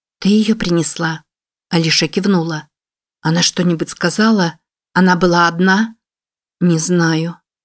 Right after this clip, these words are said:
Взгляд Алиши словно ускользал. «Да, кажется, она была одна». «Кровь твоя или ее?» Алиша с удивлением взглянула на свитер, словно кровь заметила только сейчас.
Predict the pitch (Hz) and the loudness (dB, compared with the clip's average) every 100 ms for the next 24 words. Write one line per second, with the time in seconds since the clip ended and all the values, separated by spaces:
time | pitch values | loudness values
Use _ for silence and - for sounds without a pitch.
0 | - 165 160 180 165 165 175 - 180 - | -8 -4 0 0 0 -2 0 0 0 0
1 | 165 170 165 - 180 180 190 165 156 _ | 0 -2 -4 -2 -2 0 0 0 -6 _
2 | _ _ _ _ - 151 151 147 165 _ | _ _ _ _ -6 -2 -2 -4 -10 _
3 | _ 160 156 156 - 175 165 165 156 165 | _ -2 -2 -2 -2 -2 0 -2 -2 -2
4 | 170 185 202 160 156 - _ _ _ _ | 0 0 0 -2 -4 -12 _ _ _ _
5 | _ _ 196 185 - - 185 180 202 208 | _ _ -2 -2 -2 -4 -2 0 2 2
6 | 180 196 202 196 185 147 - _ _ _ | 2 2 0 0 0 -2 -10 _ _ _
7 | _ _ - 165 160 175 - 170 165 170 | _ _ -2 0 0 0 -2 -2 0 0
8 | 170 165 160 160 165 160 160 165 160 190 | 0 0 -2 0 0 0 0 -2 -2 -2
9 | 214 214 208 - - - - 170 165 160 | -2 -2 -6 -6 -18 -6 0 0 2 -2
10 | - 175 180 170 175 165 170 165 165 156 | -2 -4 -2 -2 -2 -2 -4 -4 -4 -4
11 | - - 196 - 180 156 - | -2 -2 -2 -2 0 -2 -4